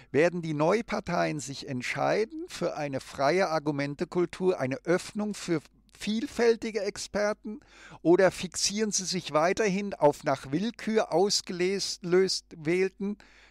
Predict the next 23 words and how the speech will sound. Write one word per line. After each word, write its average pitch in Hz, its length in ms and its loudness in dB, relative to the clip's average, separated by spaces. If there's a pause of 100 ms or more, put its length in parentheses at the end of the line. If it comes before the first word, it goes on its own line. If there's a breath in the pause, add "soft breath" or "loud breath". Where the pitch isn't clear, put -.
(120)
Teilexperten, 196 1080 -2
also 160 220 -4
die, 143 280 -12
o-, 135 60 -10
o-, 170 420 -2
o-, 165 280 -2
und 170 260 -2
so 160 160 0
weiter, 151 380 0 (320 loud breath)
und 147 260 -8
wo 156 120 6
dann 160 200 2
eigentlich 160 460 0
ein 156 100 -8
versteckter 160 500 -4
Lobbyismus 160 720 -2
wieder 143 240 0
in, 135 140 -2
innerhalb 196 500 2
der 123 120 -4
Parteien 113 520 -6
läuft, 143 460 0
sozusagen, 180 580 -6